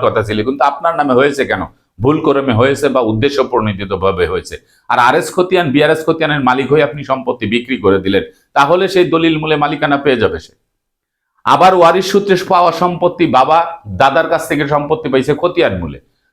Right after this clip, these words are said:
তো সেই খতিয়ান মূলে সম্পত্তি পেয়ে যে কোনো ভাই বোন সেটাকে আপোষ বন্টনামা দলিল না করে তিনি, তারা কি করছে, যে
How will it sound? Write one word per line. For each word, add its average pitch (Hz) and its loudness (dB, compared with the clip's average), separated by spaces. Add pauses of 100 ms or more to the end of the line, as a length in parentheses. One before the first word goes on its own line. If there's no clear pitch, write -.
তো - 2
সেই 175 0
খতিয়ান 196 0
মূলে 180 2
সম্পত্তি 170 -2 (100)
পেয়ে 143 2 (480)
যে 156 2
কোনো 175 0 (100)
ভাই 143 0
বোন 160 0
সেটাকে 147 -2
আপোষ 151 2 (100)
বন্টনামা 156 0 (100)
দলিল 127 4
না 123 2
করে 156 0 (300)
তিনি, 160 -2 (180)
তারা 147 2
কি 160 0
করছে, 156 0 (140)
যে 135 2